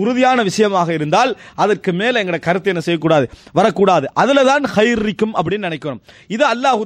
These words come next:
தாலா இப்ப நம்ம கடைசியா சொன்ன வசனத்துல சொல்லி காட்டுறான். எப்படி சொல்லி காட்டுறான்?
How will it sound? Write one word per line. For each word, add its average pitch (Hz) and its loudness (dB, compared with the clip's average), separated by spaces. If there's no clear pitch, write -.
தாலா 196 0
இப்ப 214 -2
நம்ம 196 -8
கடைசியா 254 -2
சொன்ன 202 -6
வசனத்துல 180 -10
சொல்லி 185 -10
காட்டுறான். 127 -10
எப்படி 233 -10
சொல்லி 226 -10
காட்டுறான்? 202 -10